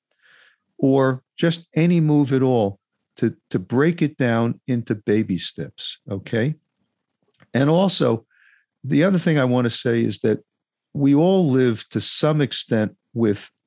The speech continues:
regrets. And hopefully there's small regrets that I never did this, I didn't do that, et cetera. This was a big, big regret for me. And I didn't want to wake up at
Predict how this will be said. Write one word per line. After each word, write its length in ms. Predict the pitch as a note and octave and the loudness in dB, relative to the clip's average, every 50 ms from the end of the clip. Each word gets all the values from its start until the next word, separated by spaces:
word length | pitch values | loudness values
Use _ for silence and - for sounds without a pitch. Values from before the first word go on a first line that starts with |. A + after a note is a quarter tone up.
| _ _ _ _ | _ _ _ _
regrets. 760 | A#2 A#2 G2+ F2+ - G#2+ G2+ F#2+ E2 - - - - - - - _ _ _ _ _ _ - G3 | -4 -4 -4 -2 -2 -2 -2 -2 -4 -6 -10 -12 -12 -12 -14 -18 _ _ _ _ _ _ -8 -4
And 140 | F#3+ F#3 F#3+ | -2 -2 0
hopefully 440 | D#3 G3 F3+ - - E3+ D3+ C#3 | 0 0 -2 -2 -2 -2 -2 -2
there's 240 | B2 B2 A#2+ A2+ A2 | 0 0 -2 -2 -2
small 460 | - - - - A#2+ A#2 A#2 A#2 A2+ | -2 -4 -4 -2 -2 0 0 0 0
regrets 520 | G#2+ G2+ F#2 - - G#2 F2+ F2 E2+ - - | 0 -2 -4 -2 -2 -2 -2 -2 -4 -8 -8
that 140 | - F#2 F#2+ | -6 -6 -4
I 60 | F#2+ | -4
never 260 | G2 G#2 F#2+ - - | -4 -6 -6 -6 -8
did 280 | F#2 - - A#2 G#2+ - | -10 -8 -8 -8 -4 -2
this, 340 | D3+ D3 C#3+ C3+ B2+ - - | 0 2 2 0 0 -4 -6
I 100 | G#2 G2 | -6 -6
didn't 280 | G2+ G#2+ G2 G2 F2+ | -6 -8 -8 -8 -10
do 160 | - G#2+ G#2 G2+ | -8 -8 -6 -2
that, 360 | A2 B2 C3+ B2+ B2 - - _ | -2 0 0 0 0 -2 -4 _
et 120 | G#2+ G2 | -10 -8
cetera. 480 | - - - G#2+ G2+ - - - G2 F2 - _ _ _ _ _ _ - - _ _ _ _ _ _ _ _ _ _ _ _ | -8 -6 -6 -6 -8 -8 -10 -14 -14 -14 -16 _ _ _ _ _ _ -20 -20 _ _ _ _ _ _ _ _ _ _ _ _
This 200 | - G3+ G3 - | 0 0 0 2
was 160 | - D#3 B2 | 0 0 2
a 160 | C3 A#2 G2 F#2 _ _ _ _ | 2 0 -2 -4 _ _ _ _
big, 360 | E3+ E3+ F3+ C#3+ B2 A2 - | 2 2 2 0 -4 -8 -2
big 260 | - C#3+ C3+ C3 A#2 | 0 0 0 0 -2
regret 560 | A#2 A2+ G#2+ G#2 F#2+ F#2 G#2+ A2+ A#2 G#2 - - | -2 -2 -2 -2 -2 0 0 0 0 0 -2 -6
for 180 | _ - - G#2 | _ -10 -6 -4
me. 380 | G2+ G2+ G2+ F#2+ F#2 F2+ E2 _ _ _ _ _ _ - | -4 -2 -2 -2 -4 -6 -10 _ _ _ _ _ _ -4
And 220 | B2 A2 F#2+ - _ | -4 -4 -4 -6 _
I 260 | - C#3 D3 D#3+ E3 | -6 -2 0 0 0
didn't 420 | D#3+ C3+ D3+ D3+ D3 C#3 D3 - - | 0 0 0 0 0 0 -2 -2 -2
want 200 | B2 B2 B2+ C3 | -2 -2 0 0
to 60 | B2 | -2
wake 360 | A2+ G#2+ A#2 A#2+ B2 A#2 - | 0 0 0 0 -2 -2 -2
up 200 | A#2 A2 G#2+ - - | -2 -2 -2 -4 -8
at 100 | A#2+ A2+ | -12 -12